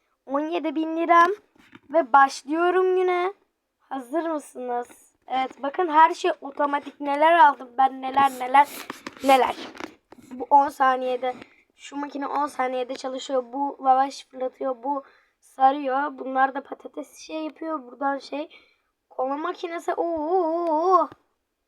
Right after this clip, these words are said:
Fanta ve kola makinesi kendiliğinden çalışıyor. Bundan aldım, meyve suyundan aldım. Bir sürü şey aldım arkadaşlar ben.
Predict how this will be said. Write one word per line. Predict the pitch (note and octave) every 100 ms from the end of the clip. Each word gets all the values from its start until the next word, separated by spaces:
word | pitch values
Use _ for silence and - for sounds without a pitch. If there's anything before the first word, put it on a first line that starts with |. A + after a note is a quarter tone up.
| _ _ _ _
Fanta | - C4 B3+ B3+
ve |
kola | B3+ - B3+ C#4+
makinesi | D4 C#4+ C#4 C#4 _
kendiliğinden | - C4+ C4 C4 C4 C4 C4 C4+ C#4
çalışıyor. | C4 C#4 C4 C4 - C4+ C4+ C4+ C4 - _ _ _ _ _ _ _ - -
Bundan | B3 C4+ C#4 C#4
aldım, | C#4 C4+ C4+ C4+ C4+
meyve | C4 C4 C4+
suyundan | - C4+ C4+ C#4
aldım. | C#4 C4 C4 C#4+
Bir | C#4 E4
sürü | F4+ E4+
şey | C#4+ D4+
aldım | D#4+ G4 C#4+
arkadaşlar | B3 B3+ F#4 A4+ - A#3+
ben. | A3+